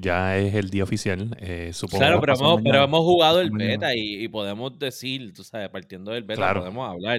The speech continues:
Speaker 1: Que el
Speaker 2: del
Speaker 1: que, que
Speaker 2: multiplayer.
Speaker 1: está súper, o sea, está súper, un
Speaker 2: Sí,
Speaker 1: buen cam-, un
Speaker 2: sí,
Speaker 1: buen
Speaker 2: sí.
Speaker 1: multiplayer, este, obviamente, muchas cosas que, que hay que mejorar, que ya han mejorado algunas,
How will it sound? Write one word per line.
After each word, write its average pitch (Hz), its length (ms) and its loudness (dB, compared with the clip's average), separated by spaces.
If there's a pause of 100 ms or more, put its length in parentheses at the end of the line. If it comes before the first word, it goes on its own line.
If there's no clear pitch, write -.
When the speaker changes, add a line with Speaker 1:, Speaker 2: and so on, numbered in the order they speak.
Speaker 1:
Que 98 100 -4
el 92 80 -4
Speaker 2:
del - 0 -
Speaker 1:
que, 101 200 -6
que 107 100 0
Speaker 2:
multiplayer. 92 320 0
Speaker 1:
está 101 180 -4
súper, 107 340 -2
o 76 60 -20 (140)
sea, 85 180 -8
está 87 140 -8
súper, 104 280 -6
un 90 60 -8
Speaker 2:
Sí, 98 200 -2
Speaker 1:
buen 101 160 0
cam-, 95 220 -4
un 110 180 0
Speaker 2:
sí, 107 60 0
Speaker 1:
buen 113 140 4
Speaker 2:
sí. - 20 0
Speaker 1:
multiplayer, 107 680 -2
este, 90 520 -4
obviamente, 98 560 -2 (400)
muchas 117 300 2
cosas 123 220 0
que, 113 400 0
que 107 80 -2
hay 104 60 0
que 117 80 -2
mejorar, 131 280 2
que 113 140 -6
ya 101 160 0
han 113 140 4
mejorado 113 460 4
algunas, 101 460 0